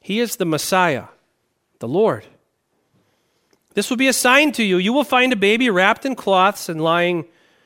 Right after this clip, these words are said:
in a manger." Now, if the angel had said to them, "A rabbi has been born, a, a teacher has been born,"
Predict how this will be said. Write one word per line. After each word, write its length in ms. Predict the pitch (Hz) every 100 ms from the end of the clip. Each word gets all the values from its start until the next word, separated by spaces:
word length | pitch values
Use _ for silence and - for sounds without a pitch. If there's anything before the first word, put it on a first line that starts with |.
| _ _
in 160 | - 156
a 40 |
manger." 520 | 147 139 117 104 98 - _ _ _ _ _ _ _ _ _ _ _ _ _ 679 _ _ _ _ _ _ _ _ _ _ _ _ _ _ _
Now, 160 | 190 208
if 100 | 190
the 140 | 220
angel 260 | 247 294 277
had 240 | 202 220
said 260 | 175 220 208
to 80 | 196
them, 360 | 190 175 156 156
"A 60 | 180
rabbi 500 | 180 240 240 185 165
has 260 | 151 156 139
been 200 | 143 131
born, 240 | 123 117
a, 100 | 123
a 40 | 139
teacher 540 | - 254 - - 92 _ _ _ _ -
has 220 | 165 143
been 200 | 131 127
born," 260 | 131 69